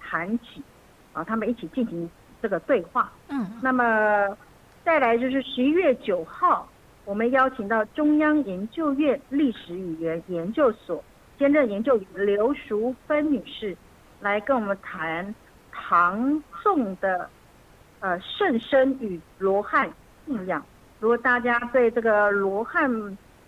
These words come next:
Speaker 1: 信仰的部分有兴趣的呢，十一月八号的这一场跟九号这一场呢，一定一定要来听哦。再来十一月十号，我们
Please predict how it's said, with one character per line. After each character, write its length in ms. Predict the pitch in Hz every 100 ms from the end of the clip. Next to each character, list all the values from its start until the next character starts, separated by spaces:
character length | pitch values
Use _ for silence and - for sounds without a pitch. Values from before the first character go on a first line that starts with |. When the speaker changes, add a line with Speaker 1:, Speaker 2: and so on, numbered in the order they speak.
| -
Speaker 1:
信 200 | 339 285
仰 180 | 220 170
的 80 | 180
部 220 | 285 240
分 200 | 240 220
有 140 | 190 190
兴 240 | - 226
趣 200 | 226 247
的 120 | 202 185
呢， 220 | 185 180 - -
十 220 | - -
一 160 | 214 233
月 220 | 262 254 233
八 180 | - 247
号 200 | 240 302
的 120 | 202 175
这 120 | 214
一 60 | 190
场 240 | 202 214
跟 220 | 196 190
九 180 | 214 165
号 200 | - 170
这 160 | 160 190
一 120 | 175
场 280 | - 196 175
呢， 100 | 170 - - -
一 100 | 208 208
定 160 | 254
一 220 | 214 190 170
定 140 | 190
要 160 | 196 180
来 140 | 160
听 320 | 156 - 165 175
哦。 200 | 165 147 - - _ _ _ -
再 120 | 381
来 200 | 330 285
十 220 | 285 -
一 180 | 254 277
月 240 | 302 311 247
十 300 | - - 208
号， 400 | - 330 254 160 - - - - - -
我 140 | 220 208
们 600 | 214 208 208 214 214